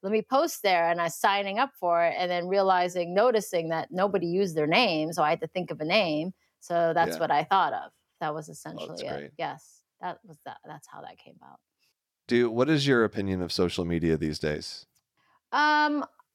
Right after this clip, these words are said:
Speaker 1: S-, what is my, that is a
Speaker 2: Are,
Speaker 1: heavy
Speaker 2: do you,
Speaker 1: question. Let
Speaker 2: do
Speaker 1: me
Speaker 2: you
Speaker 1: think.
Speaker 2: enjoy it? Are you, is it, is
Speaker 1: Um,
Speaker 2: it, is it kind of a job now to you? Does it
Speaker 1: Yeah, it becomes a job, certainly, and I knew
Speaker 2: Yeah.
Speaker 1: that was gonna happen, a-,
Speaker 2: Yeah.
Speaker 1: anticipate that coming hap-,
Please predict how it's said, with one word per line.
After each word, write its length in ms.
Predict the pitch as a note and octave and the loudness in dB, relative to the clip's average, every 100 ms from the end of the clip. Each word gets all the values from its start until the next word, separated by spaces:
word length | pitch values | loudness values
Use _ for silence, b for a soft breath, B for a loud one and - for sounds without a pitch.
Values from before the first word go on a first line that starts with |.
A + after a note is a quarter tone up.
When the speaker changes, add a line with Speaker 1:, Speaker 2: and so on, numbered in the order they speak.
| _ | _
Speaker 1:
S-, 380 | - - - - E3 D#3+ | -12 -10 -10 -10 -12 -12
what 120 | - A#3+ | -2 2
is 180 | D#4 | 2
my, 200 | G3 D3+ - | 0 -4 -2
that 220 | F3 F3+ | 0 0
is 100 | D3 | -2
a 40 | |
Speaker 2:
Are, 40 | C3+ | -6
Speaker 1:
heavy 220 | - A2+ | 0 2
Speaker 2:
do 40 | A#2 | 2
you, 60 | |
Speaker 1:
question. 320 | - C3+ B2+ | 2 4 4
Let 100 | A#2+ B2 | 2 4
Speaker 2:
do 60 | |
Speaker 1:
me 60 | A#2+ | 4
Speaker 2:
you 100 | B2 | 6
Speaker 1:
think. 120 | A2+ | 4
Speaker 2:
enjoy 380 | G#2+ G2 A2 C3 | 2 2 4 6
it? 340 | C#3+ C#3 - - | 4 0 -6 -2
Are 140 | A2+ | 2
you, 120 | A2+ | 4
is 160 | A2 G#2+ | 2 2
it, 120 | A2 G#2 F#2+ | 4 4 2
is 120 | G2+ | 2
Speaker 1:
Um, 60 | |
Speaker 2:
it, 80 | G2 - _ | -2 -6 _
is 180 | G#2 | -4
it 80 | G2+ | -4
kind 180 | - A#2+ | -4 -2
of 60 | A2 | -2
a 60 | |
job 420 | F2+ G#2+ A2+ A2+ | 2 2 4 2
now 460 | A#2 A2+ A2+ A2+ A2+ - | 0 0 2 0 -2 -4
to 100 | A#2 | 0
you? 480 | A2+ A2 A2 A2 | 2 4 4 4
Does 140 | G#2+ G2+ | 4 4
it 20 | |
Speaker 1:
Yeah, 340 | E4+ E4 C#4+ C#4 | 6 6 6 2
it 100 | C#4 | -2
becomes 360 | D4 - E4 C4+ | -6 -2 -2 -2
a 60 | |
job, 420 | G3+ F3 D#3+ E3+ - | 0 2 2 0 -2
certainly, 260 | - G3+ | -10 -4
and 80 | G#3 | 0
I 120 | G#3 | 0
knew 160 | G#3+ B3+ | 2 2
Speaker 2:
Yeah. 40 | C4+ | 2
Speaker 1:
that 140 | F3+ | 2
was 140 | E3 | 0
gonna 180 | - D3+ | -6 -10
happen, 500 | D3 C#3+ - D3+ D#3 - | -8 -10 -6 -6 -6 -6
a-, 40 | |
Speaker 2:
Yeah. 200 | D#3+ G#2 | -4 -2
Speaker 1:
anticipate 640 | F3+ - F#3+ C#3 F#3 D#3 | -4 -4 -6 -2 0 0
that 160 | E3+ - | 0 0
coming 240 | F3+ F3 E3+ | -2 -4 -2
hap-, 140 | - | -4